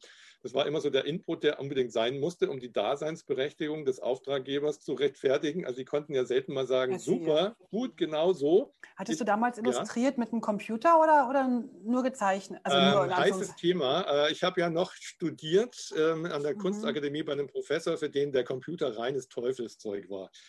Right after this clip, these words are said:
Speaker 1: Also er hat immer gesagt, "Sowas kommt mir nicht ins Haus."
Speaker 2: Nee.
Speaker 1: Und deswegen, wir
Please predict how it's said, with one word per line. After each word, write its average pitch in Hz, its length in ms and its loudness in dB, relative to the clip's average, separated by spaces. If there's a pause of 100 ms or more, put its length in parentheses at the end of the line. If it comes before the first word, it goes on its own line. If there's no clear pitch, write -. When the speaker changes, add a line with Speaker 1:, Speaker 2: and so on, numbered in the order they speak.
(140)
Speaker 1:
Also 123 160 -2
er 117 80 0
hat 139 100 -2
immer 135 140 -4
gesagt, 113 260 -6
"Sowas 120 220 -6
kommt - 240 -8
mir 147 80 -8
nicht 131 160 -14
ins 113 180 -12
Haus." 110 400 -4
Speaker 2:
Nee. - 140 -16 (180)
Speaker 1:
Und 131 380 -4
deswegen, 131 400 -2
wir 131 100 4